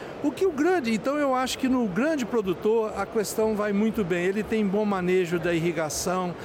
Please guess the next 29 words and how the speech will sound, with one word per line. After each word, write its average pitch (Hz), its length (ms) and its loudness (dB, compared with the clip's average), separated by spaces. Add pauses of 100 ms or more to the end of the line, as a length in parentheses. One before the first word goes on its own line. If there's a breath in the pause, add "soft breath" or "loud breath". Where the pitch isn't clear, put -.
(220 loud breath)
decisões 214 680 0
técnicas, 180 760 -2 (240 loud breath)
ele 247 200 0
segue 240 420 0
as 185 100 -2
leis 214 260 0
ambientais. 190 600 0 (720 loud breath)
O 349 380 4
que 254 100 -2
a 233 80 2
gente 220 240 -2
tem 233 160 0
preocupado 190 720 0
muito 233 360 2
é - 20 4
o 240 60 0
pequeno, 247 580 0
médio, 226 320 2
pequeno 233 400 -2
e 254 60 0
o 240 40 2
médio 226 320 2
produtor. 214 560 0 (560 loud breath)
Porque 262 220 -2
esse 330 300 0
precisa 269 400 -2
de 233 120 0
um 285 60 2
incentivo, 240 960 0